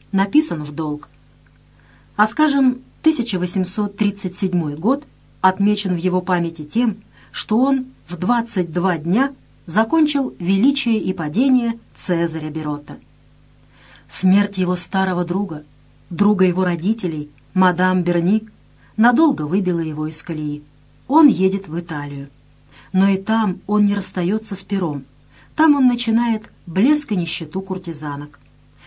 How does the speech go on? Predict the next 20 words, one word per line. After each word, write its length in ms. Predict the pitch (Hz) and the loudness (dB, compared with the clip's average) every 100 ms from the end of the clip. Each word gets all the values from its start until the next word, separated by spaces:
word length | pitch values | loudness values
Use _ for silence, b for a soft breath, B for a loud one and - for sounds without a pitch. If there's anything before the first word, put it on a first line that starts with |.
| B | B
И, 100 | - | 0
вернувшись 580 | 190 185 196 196 - 180 | 2 4 2 0 -4 -6
в 60 | - | -6
Париж, 460 | 175 175 226 - - _ - | -4 -2 -2 -6 -16 _ -6
снова 340 | - 302 285 | 0 2 2
сидит 360 | - 226 208 196 | 0 -2 -2 -2
за 120 | 185 | -4
столом 540 | 185 190 175 180 170 - _ | -4 -2 -2 -2 -4 -8 _
по 100 | 185 | -4
восемнадцать 760 | 175 170 160 147 165 214 - 190 | -2 -2 -4 -4 -2 -2 -6 -8
часов. 500 | - 170 - 135 - _ _ _ _ _ b b b b b b | -8 -6 -6 -8 -18 _ _ _ _ _ b b b b b b
Потом 300 | 247 254 339 | 4 6 4
появляется 760 | 185 165 165 160 151 - 156 147 _ | 2 -2 -2 -6 -6 -6 -6 -10 _
сельский 460 | - 294 302 - 220 | 0 6 6 6 0
врач, 420 | 175 185 185 - _ _ _ - | 0 -2 -4 -12 _ _ _ 0
банкирский 600 | 202 233 233 330 - 285 | 4 6 6 4 2 0
дом 340 | 208 220 233 226 | 2 2 2 2
Нусингена. 760 | 196 196 208 185 165 160 156 - _ _ | 2 2 -2 -2 -4 -4 -10 -14 _ _
После 420 | - 190 190 180 | 0 0 2 0
этого, 340 | 220 208 170 | 0 -2 -6